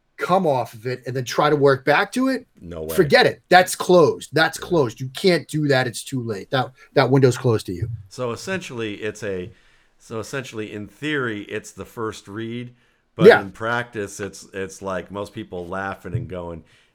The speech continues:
Speaker 2: "Yeah, I'm not running through that wall." Y-, you know, I mean, that's
Speaker 1: Yeah, I mean, it's, it's very similar to, like, concepts like Y cross, where you've got the go, the cross, and the curl, sort of an air raid concept. And we,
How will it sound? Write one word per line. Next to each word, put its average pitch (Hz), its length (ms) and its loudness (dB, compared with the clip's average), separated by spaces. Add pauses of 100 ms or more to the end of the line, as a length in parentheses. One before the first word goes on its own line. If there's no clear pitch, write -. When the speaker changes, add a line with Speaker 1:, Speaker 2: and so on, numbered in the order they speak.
Speaker 2:
"Yeah, 104 360 -4
I'm 110 260 -4
not 107 260 -6
running 95 240 -10
through 92 200 -12
that 82 260 -8
wall." 65 360 -14 (160)
Y-, 92 80 -14
you 95 280 -8
know, 82 340 -6
I 90 180 -6
mean, 90 460 -10
that's 196 140 4
Speaker 1:
Yeah, 302 200 8
I 233 80 10
mean, 233 200 8
it's, 220 180 8
it's 170 180 6
very 233 300 8
similar 190 480 6
to, 180 220 -2
like, 175 180 2
concepts 180 420 0
like 143 140 0
Y 139 320 2
cross, 131 500 0
where 127 140 -4
you've 113 160 -10
got 123 220 0
the 117 100 -6
go, 135 480 4
the 123 100 -2
cross, 120 520 0
and 113 80 -6
the 110 60 -8
curl, 110 500 -2
sort 113 200 -8
of 107 60 -8
an 117 120 -8
air 135 180 4
raid 117 180 0
concept. 117 480 -4
And 123 160 -2
we, 127 260 -10